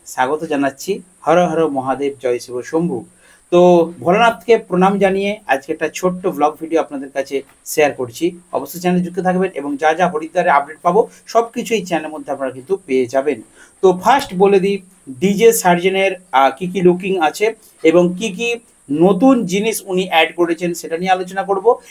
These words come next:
এছাড়াও হরিদ্বারে সেখানে কিন্তু প্রায় একশোটার মতো ডিজে সেটআপ all over ইন্ডিয়া থেকে একশোটার মতো ডিজে সেটআপ কিন্তু finally রেডি হচ্ছে রোড শো করার জন্য।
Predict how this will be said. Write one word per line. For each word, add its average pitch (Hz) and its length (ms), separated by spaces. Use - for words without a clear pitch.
এছাড়াও 180 640
হরিদ্বারে 160 840
সেখানে 170 400
কিন্তু 190 520
প্রায় 226 480
একশোটার 240 580
মতো 226 580
ডিজে 180 380
সেটআপ 180 380
all 165 160
over 220 200
ইন্ডিয়া 202 320
থেকে 175 240
একশোটার 247 760
মতো 247 220
ডিজে 190 320
সেটআপ 185 300
কিন্তু 240 480
finally 180 720
রেডি 160 260
হচ্ছে 180 760
রোড 156 380
শো 233 220
করার 185 460
জন্য। 170 520